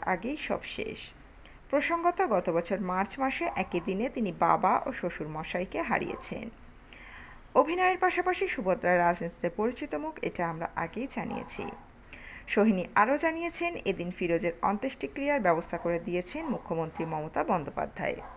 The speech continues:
তো বন্ধুরা, এই আপডেটে ছিল এতটুকুই। দ্রুত ফিরে আসছি নতুন আপডেট নিয়ে।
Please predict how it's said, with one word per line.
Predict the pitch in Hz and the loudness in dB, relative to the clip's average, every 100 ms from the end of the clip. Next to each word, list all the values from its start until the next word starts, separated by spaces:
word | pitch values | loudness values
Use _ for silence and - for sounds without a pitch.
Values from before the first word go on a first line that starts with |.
| - - - - - | -18 -20 -20 -12 -2
তো | 214 | 0
বন্ধুরা, | 196 202 180 | 0 0 -2
এই | - 254 | 0 0
আপডেটে | 294 320 339 | 0 -2 -8
ছিল | - 349 | -4 -2
এতটুকুই। | - - - - - - - - - | -2 -4 -6 -6 -6 -6 -12 -20 -14
দ্রুত | 160 160 | -10 -10
ফিরে | 156 220 311 | -6 0 0
আসছি | 339 - - - - - | 0 -4 -6 -8 -14 -18
নতুন | - - 240 - | -14 -8 -8 -2
আপডেট | 165 - - - | -2 -2 -10 -10
নিয়ে। | - | -10